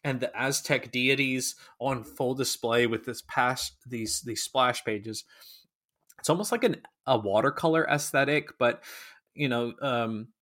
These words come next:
so Jessica is, like, a, an intern at the local museum, and they have this feature on the Aztec deities, and they appear to her in visions. Um, it's just, like, a really beautiful, heart-wrenching, raw,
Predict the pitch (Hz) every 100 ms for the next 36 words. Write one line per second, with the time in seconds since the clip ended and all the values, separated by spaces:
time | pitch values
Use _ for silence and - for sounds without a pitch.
0 | _ - 143 117 147 165 147 131 120 -
1 | 127 123 - 123 113 127 117 113 113 113
2 | - _ 127 - 135 151 - 135 139 147
3 | - 127 107 110 110 117 104 104 98 120
4 | 123 131 139 - 117 113 113 117 127 117
5 | 120 113 - 117 113 120 113 104 - 110
6 | - 117 104 - 113 127 127 131 127 123
7 | - - - - - 120 120 117 110 -
8 | 127 135 123 151 147 127 104 110 120 131
9 | 123 123 123 - - - - - - 110
10 | 104 101 101 101 - _ 143 - 175 190
11 | 180 170 120 120 147 160 165 117 - 113
12 | 117 139 147 143 - 127 120 117 117 113
13 | _ - - - _ _ _ - - 156
14 | - 143 143 - 143 131 120 107 120 117
15 | 120 123